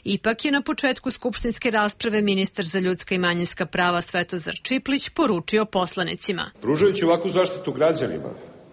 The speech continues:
Speaker 2: pre svega građanima posebne starosne dobi, deci, ženama, nacionalnim manjinama, osobama sa invaliditetom, sindikalnim aktivnost-,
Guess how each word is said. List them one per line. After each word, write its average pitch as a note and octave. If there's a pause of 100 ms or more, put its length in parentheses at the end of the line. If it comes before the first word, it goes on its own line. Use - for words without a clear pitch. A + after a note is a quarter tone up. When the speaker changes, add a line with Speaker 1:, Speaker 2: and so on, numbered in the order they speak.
(140)
Speaker 2:
pre C3
svega C3+
građanima A#2+ (560)
posebne B2
starosne A#2+
dobi, C#3 (680)
deci, B2+ (560)
ženama, C3 (460)
nacionalnim B2+
manjinama, F#2+ (460)
osobama C#3
sa -
invaliditetom, A#2 (520)
sindikalnim D3
aktivnost-, G2+